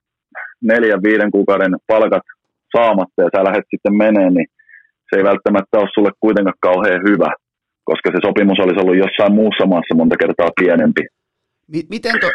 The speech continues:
Speaker 2: miten
Speaker 1: Niin
Speaker 2: tossa,
Speaker 1: tota
Speaker 2: miten tossa muuten meneteltiin, kun sä teet vaikka, sun sopimuksen arvo on vaikka sata ruplaa,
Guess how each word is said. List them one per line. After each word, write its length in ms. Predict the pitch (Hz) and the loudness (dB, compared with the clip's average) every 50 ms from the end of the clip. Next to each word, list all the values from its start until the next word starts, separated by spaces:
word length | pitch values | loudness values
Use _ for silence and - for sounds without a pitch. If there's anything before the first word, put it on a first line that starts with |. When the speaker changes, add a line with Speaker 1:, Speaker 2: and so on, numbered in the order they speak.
| - | -6
Speaker 2:
miten 220 | 190 247 269 269 - | -8 -6 -2 -2 0
Speaker 1:
Niin 100 | - - | 0 0
Speaker 2:
tossa, 240 | - - 123 - - - | 0 -2 -2 -4 -4 -4
Speaker 1:
tota 220 | - 69 64 65 | -4 -4 -4 -4
Speaker 2:
miten 240 | - 214 233 - - | -8 -8 -8 -8 -6
tossa 220 | - 202 - - 175 | -6 -6 -6 -4 -4
muuten 260 | 170 170 135 156 147 | -4 -2 -2 -2 -2
meneteltiin, 680 | 156 160 165 156 113 139 123 113 104 - 117 113 110 - | 0 0 0 -2 -2 -2 -4 -4 -4 -4 -4 -4 -4 -4
kun 380 | - 117 113 113 110 104 95 | -4 -4 -2 -2 -2 -4 -4
sä 120 | 101 127 131 | -6 -8 -8
teet 300 | 131 156 156 147 - - | -6 -6 -6 -6 -4 -4
vaikka, 500 | 135 120 107 - - 123 117 113 107 90 - - _ _ - _ _ _ _ _ _ | -6 -6 -6 -4 -4 -2 -2 -2 -2 -4 -8 -14 _ _ -20 _ _ _ _ _ _
sun 180 | 135 - 143 135 | -8 -6 -6 -4
sopimuksen 480 | 135 165 165 180 151 135 - 147 127 123 | -4 -4 -4 -4 -6 -4 -6 -4 -4 -2
arvo 260 | 135 131 123 117 117 | -2 -2 -2 -4 -6
on 80 | 107 | -4
vaikka 220 | 95 110 101 - 123 | -4 -6 -6 -6 -8
sata 300 | - 127 139 - - 104 | -4 -4 -4 -2 -4 -4
ruplaa, 600 | 104 107 107 - - 110 87 80 78 76 80 | -4 -6 -6 -6 -8 -10 -8 -8 -8 -8 -10